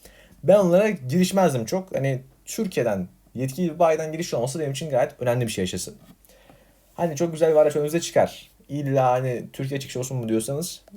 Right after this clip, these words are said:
düşünülebilir. Yani o açıkçası birazcık daha spor araba sitesinin sohbetleri.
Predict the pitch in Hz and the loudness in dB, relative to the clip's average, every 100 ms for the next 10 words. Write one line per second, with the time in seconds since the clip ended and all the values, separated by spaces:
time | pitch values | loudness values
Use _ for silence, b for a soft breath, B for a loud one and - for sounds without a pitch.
0 | 190 175 202 - 190 120 135 - - - | -14 -12 -8 -4 -2 -2 -4 -12 -14 -2
1 | 165 160 - _ _ - 135 156 170 139 | 2 2 0 _ _ -4 -4 -2 -4 -2
2 | 175 143 139 - 143 139 - - 139 127 | 0 2 2 2 0 0 -2 -2 0 2
3 | 117 113 110 98 87 - - 131 131 139 | 0 -4 -6 -6 -6 -10 -8 -4 -2 -2
4 | 131 131 139 | -2 -2 -4